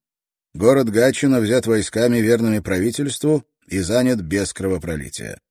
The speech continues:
Роты кронштадтцев, семеновцев и измайловцев и моряки сдали беспрекословно оружие и присоединились к войскам правительства. Предписываю всем назначенным в путь эшелонам быстро продвигаться вперед. От военно-революционного комитета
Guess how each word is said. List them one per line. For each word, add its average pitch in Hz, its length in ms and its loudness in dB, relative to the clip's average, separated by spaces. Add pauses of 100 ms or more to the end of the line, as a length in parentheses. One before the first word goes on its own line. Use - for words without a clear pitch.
(360)
Роты 143 340 4
кронштадтцев, 127 800 2
семеновцев 120 720 0
и 107 120 0
измайловцев 120 760 0 (240)
и 113 120 2
моряки 127 580 2 (240)
сдали 131 400 2
беспрекословно 135 920 2
оружие 123 460 2 (240)
и 120 120 2
присоединились 139 760 2
к - 60 -8
войскам 98 520 0
правительства. 92 720 -4 (480)
Предписываю 110 680 0
всем 113 300 0
назначенным 98 680 -2
в - 120 -14
путь 107 240 -4
эшелонам 107 640 -2
быстро 104 380 -4
продвигаться 90 600 -4
вперед. 87 520 -6 (400)
От 90 180 -2
военно-революционного 101 1000 0
комитета 90 680 -4